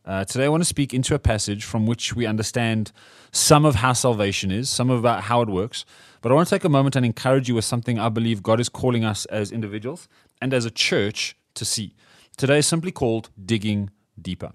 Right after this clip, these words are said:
If you're new to our podcast, man, thank you so much for joining us. Welcome. Uh, I hope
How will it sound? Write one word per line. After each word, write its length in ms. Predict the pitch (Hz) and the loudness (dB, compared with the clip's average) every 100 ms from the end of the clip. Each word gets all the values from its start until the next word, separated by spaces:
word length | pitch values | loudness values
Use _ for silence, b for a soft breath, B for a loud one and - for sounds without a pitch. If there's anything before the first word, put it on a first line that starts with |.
| _ _ _ _ _ _ _ _ - _ _ | _ _ _ _ _ _ _ _ -20 _ _
If 140 | 120 127 | -6 -2
you're 120 | 117 | 0
new 120 | 113 | 0
to 140 | - 120 | 2 0
our 60 | |
podcast, 460 | 123 127 - 113 - | 2 0 2 2 0
man, 280 | 123 113 101 | 0 0 0
thank 200 | 127 110 | -2 0
you 40 | |
so 120 | - | 0
much 140 | 117 - | 0 -2
for 100 | 110 | -2
joining 240 | 104 101 | 0 0
us. 140 | 92 | -2
Welcome. 540 | 101 98 113 - 101 85 B B B | -2 2 2 2 -4 -4 B B B
Uh, 200 | - 98 92 | -8 -4 -4
I 60 | |
hope 360 | - 127 117 | 0 0 0